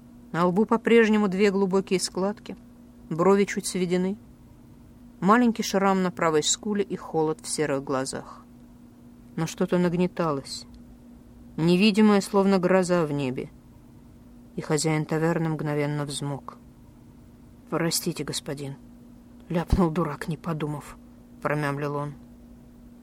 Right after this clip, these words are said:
Рыцарь ничего не ответил. Резко поднялся, отчего на миг взметнулся плащ, явив серебряное оголовье меча на боку,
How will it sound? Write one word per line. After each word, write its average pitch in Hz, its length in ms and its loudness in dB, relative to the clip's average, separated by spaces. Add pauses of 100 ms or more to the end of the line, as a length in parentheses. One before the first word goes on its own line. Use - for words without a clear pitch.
(640)
Рыцарь 165 460 -2
ничего 160 500 -6
не 139 140 -8
ответил. - 540 -14 (1080)
Резко 170 420 0
поднялся, 151 720 -4 (460)
отчего 185 380 4
на 185 120 6
миг 190 220 6
взметнулся 190 580 2
плащ, 185 520 0 (380)
явив 180 340 2
серебряное 185 600 6
оголовье 185 440 6
меча 180 340 2
на 175 100 2
боку, 175 360 -2